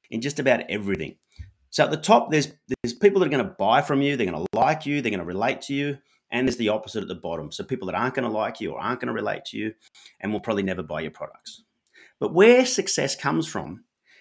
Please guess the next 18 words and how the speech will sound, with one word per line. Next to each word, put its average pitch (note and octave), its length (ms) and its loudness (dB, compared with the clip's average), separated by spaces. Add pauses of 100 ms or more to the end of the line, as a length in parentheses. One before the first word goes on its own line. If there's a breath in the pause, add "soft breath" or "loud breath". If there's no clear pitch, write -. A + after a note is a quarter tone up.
(160 soft breath)
is B2+ 140 -4
not F3+ 180 4
the - 160 -4 (140)
positives C#3 440 2
at D#3 80 -4
the D3+ 80 -4
top, C3 460 -2
we'll - 100 -16
call G#2 140 -4
them A#2 160 -6
false A#2 220 0
positives, B2+ 500 -4 (280 soft breath)
or B2 140 0
the C#3 100 2
negatives C3+ 480 4
at E3 60 0
the C3+ 80 -2
bottom, B2+ 440 -2